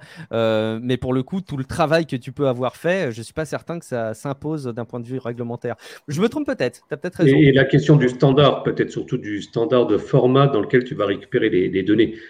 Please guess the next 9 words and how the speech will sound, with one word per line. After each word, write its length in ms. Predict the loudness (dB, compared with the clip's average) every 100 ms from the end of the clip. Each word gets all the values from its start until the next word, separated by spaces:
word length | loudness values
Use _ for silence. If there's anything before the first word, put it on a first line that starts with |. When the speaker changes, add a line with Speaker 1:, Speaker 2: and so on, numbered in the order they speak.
| _
Speaker 2:
Parce 180 | 0 4
Speaker 1:
Ouais, 60 | 6
Speaker 2:
que 60 |
Speaker 1:
carrément. 280 | 4 0 -10 _ 4
Speaker 2:
si 100 | 6
tu 120 | 6
reçois 420 | 6 6 6 6
des 140 | 6
données, 680 | 6 6 6 4 4 0